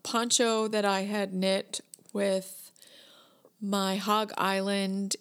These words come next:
indigo dyed yarn that just wasn't getting any use. I really think a better fit for that yarn will be another Ursa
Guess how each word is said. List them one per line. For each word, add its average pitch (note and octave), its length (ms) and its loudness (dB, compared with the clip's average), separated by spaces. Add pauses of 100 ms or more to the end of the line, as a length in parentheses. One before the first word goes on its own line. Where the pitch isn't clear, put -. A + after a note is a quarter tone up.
indigo F#3+ 540 0
dyed F3+ 520 0
yarn F#3 680 -2
that F#3 160 -2
just - 340 0 (300)
wasn't F#3+ 460 2
getting F#3+ 340 2
any G3 240 0
use. F#3 720 0 (1000)
I G#3 100 6
really A3+ 460 2
think A3+ 280 0
a G3+ 160 2 (180)
better G3 680 2
fit - 680 0
for F#3+ 680 0 (100)
that F#3 360 0
yarn F#3 460 -2
will F#3 180 0
be F#3 280 0
another F3+ 680 -2 (100)
Ursa G#3 600 2